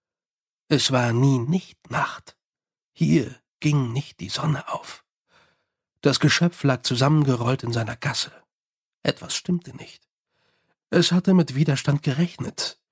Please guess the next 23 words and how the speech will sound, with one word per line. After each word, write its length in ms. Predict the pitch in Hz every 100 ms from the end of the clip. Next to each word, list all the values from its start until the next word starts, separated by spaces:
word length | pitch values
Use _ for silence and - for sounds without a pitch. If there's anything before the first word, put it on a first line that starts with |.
| _ _
Es 200 | - 147
erfuhr 440 | 143 123 - 147 113
immer 380 | - 202 131 110
Widerstand, 760 | 120 117 - - - - - - _ _ -
und 280 | 240 214
es 200 | 165 175
gelang 420 | - 156 135 151 175
ihm 240 | 147 120 -
immer, 480 | 156 117 110 110 - -
ihn 180 | 139
zu 140 | - -
überwinden. 600 | - 127 160 151 - - _ _ _ _ _ _ _ _ _ _ -
Aber 240 | 147 120
selbst 440 | 135 131 - -
jetzt, 520 | 156 175 - - - -
als 180 | 127 -
die 180 | - -
unsichtbare 840 | 175 165 135 - - 127 127 123
Geschäftigkeit 840 | 117 - 156 - - 123 - 127 123
der 80 |
Stadt 300 | 127 - 139
nachgelassen 760 | 117 143 156 - 127 123 - 127
hatte, 340 | 127 143 135